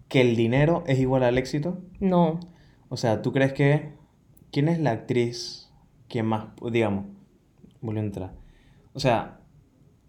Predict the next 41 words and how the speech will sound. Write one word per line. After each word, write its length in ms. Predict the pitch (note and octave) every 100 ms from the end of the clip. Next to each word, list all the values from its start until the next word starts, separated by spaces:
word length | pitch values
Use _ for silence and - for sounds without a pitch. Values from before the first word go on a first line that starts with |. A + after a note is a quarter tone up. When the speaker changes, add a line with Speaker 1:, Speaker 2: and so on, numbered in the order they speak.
| _ _ _ _ _ -
Speaker 1:
el 160 | C#3 B2+
boxeador 760 | B2 - C#3+ B2 D#3 F3 F#3 - - - -
que 200 | B2+ A#2+
era 300 | C3 C#3 -
famosísimo 840 | - - C3 A#2+ A2+ C#3+ C#3 D3+ C#3
por 320 | A#2 A2 G2+
todo 260 | C3 C3 C3+
su 160 | C3+
dinero 420 | A2+ A2 A#2+ A#2 A#2+
y 60 |
todo 160 | A2+ A#2+
lo 140 | A#2
que 120 | A2
hizo 220 | A2+ G#2+ A2
y 20 |
todo 100 | A#2
lo 100 | A2+
que 100 | A2+
hizo 200 | A2 A2
es 260 | B2 - -
Floyd 280 | - G#2 G#2
Mayweather. 460 | A2 G2+ G2 F#2+ - - - -
Speaker 2:
Ajá. 280 | G#3 F#3+ F#3
Speaker 1:
Él 140 | A#2
hacía 260 | A#2+ - C3
la 160 | C3+ C3
comparación 460 | A2+ G#2+ G#2 A#2+
de 80 | B2+
que 80 | A2+
él 80 | A2+
es 80 | A2+
el 140 | G#2
que 160 | G2+ F#2 G#2+
más 480 | G#2 A2+ C3+ D3
ha 40 | D3
ganado 320 | C#3+ C#3+ C#3+
dinero 420 | B2+ B2 A#2 G#2 G#2
en 100 | G#2
el 60 |
Speaker 2:
Ajá. 80 | G2+
Speaker 1:
boxeo 400 | G2+ G#2 C3 E3